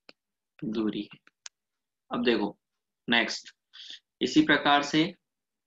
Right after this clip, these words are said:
एपी, एपी कितना होगा? देखिए, एपी कितना होगा? ए से ओ तक जाना पड़ेगा मुझे, फिर ओ से B, P तक जाना पड़ेगा।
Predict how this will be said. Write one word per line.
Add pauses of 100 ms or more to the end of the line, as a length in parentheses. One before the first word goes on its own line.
(920)
एपी, (2000)
एपी
कितना
होगा? (420)
देखिए, (560)
एपी
कितना
होगा? (140)
ए
से
ओ
तक
जाना
पड़ेगा
मुझे, (280)
फिर
ओ
से
B, (240)
P
तक
जाना
पड़ेगा।